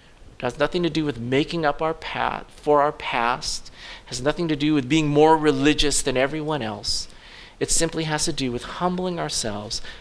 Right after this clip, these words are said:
coming before God, receiving the gift that he's given to us. And we see that this really is, uh, the requirement, the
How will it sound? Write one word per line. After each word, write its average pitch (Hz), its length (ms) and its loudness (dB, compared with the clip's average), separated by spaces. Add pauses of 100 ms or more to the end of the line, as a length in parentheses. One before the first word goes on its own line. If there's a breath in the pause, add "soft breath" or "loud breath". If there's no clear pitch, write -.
(120)
coming 170 320 -2
before 151 360 -4
God, 101 420 -6 (360 soft breath)
receiving 143 520 0
the 127 60 -6
gift 117 320 -4
that 117 100 -10
he's 110 160 -10
given 107 280 -6
to 110 260 -8
us. - 380 -4 (340 loud breath)
And 135 160 0
we 143 60 -2
see 180 480 0 (180 loud breath)
that - 220 0
this 185 280 4
really 143 540 -2 (420 loud breath)
is, 156 500 2
uh, 123 260 2 (260 loud breath)
the 147 440 -2
requirement, 143 920 -2
the - 160 -10